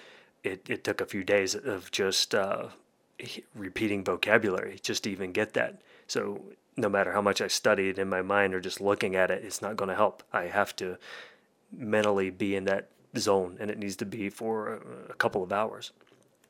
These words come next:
because otherwise nothing's gonna stick the, the next day. You can't be like, "Okay, this one, this one, this one, this one. Okay, yeah, I learned it." Yeah, it's, it's not how you're gonna learn a language. So also I'm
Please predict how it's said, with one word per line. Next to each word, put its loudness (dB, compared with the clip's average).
because -4
otherwise 4
nothing's 2
gonna 0
stick 0
the, 0
the 0
next -4
day. -10
You -20
can't -6
be -4
like, -8
"Okay, -6
this -8
one, -8
this -10
one, -10
this -12
one, -14
this -16
one. -8
Okay, -6
yeah, 6
I 4
learned 0
it." -8
Yeah, -10
it's, -10
it's -10
not 2
how 4
you're 0
gonna -4
learn -4
a -8
language. -6
So 2
also 4
I'm -4